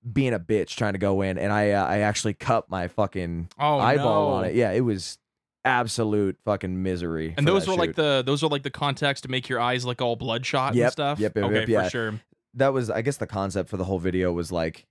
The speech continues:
Speaker 1: I was getting pumped full of some sort of thick material and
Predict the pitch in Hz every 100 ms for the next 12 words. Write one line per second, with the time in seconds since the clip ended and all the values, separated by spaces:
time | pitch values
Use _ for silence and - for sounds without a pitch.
0 | _ 85 90 85 - - 90 - 87 82
1 | - 90 - 87 82 82 _ _ _ _
2 | _ _ _ _ _ _ _ - 107 -
3 | 101 - 98 95 92 90 90 90 98